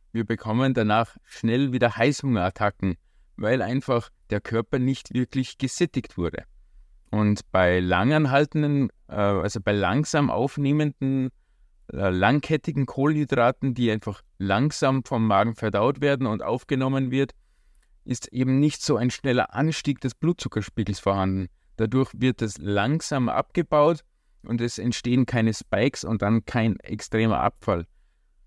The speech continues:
Dadurch haben wir danach nicht so hohe Heißhungerattacken.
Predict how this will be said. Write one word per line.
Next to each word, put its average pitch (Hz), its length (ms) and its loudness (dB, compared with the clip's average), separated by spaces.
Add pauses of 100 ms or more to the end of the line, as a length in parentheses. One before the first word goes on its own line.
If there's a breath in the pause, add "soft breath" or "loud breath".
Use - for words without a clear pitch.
(360)
Dadurch 120 400 0
haben 120 220 0
wir 117 120 2
danach 117 300 0
nicht 131 220 -6
so 131 320 -4
hohe 127 280 0
Heißhungerattacken. 107 880 0